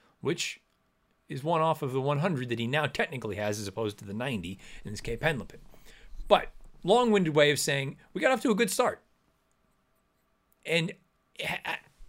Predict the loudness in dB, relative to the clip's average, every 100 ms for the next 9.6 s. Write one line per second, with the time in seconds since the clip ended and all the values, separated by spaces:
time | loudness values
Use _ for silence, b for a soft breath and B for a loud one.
0 | -18 -6 0 2 4 4 2 -2 -2 -2
1 | 2 4 6 4 4 2 0 0 0 2
2 | 2 -2 b b b b b b 4 6
3 | 6 2 -2 2 4 4 0 -20 -14 -12
4 | -8 -4 0 2 2 0 2 6 6 6
5 | 2 2 4 2 0 -6 -18 -20 -18 -20
6 | -20 -20 -12 2 2 4 -2 -2 -2 -4
7 | -4 -16 -20 -20 _ _ _ _ _ _
8 | _ -20 -4 4 8 8 6 4 4 2
9 | 2 0 -2 -2 -2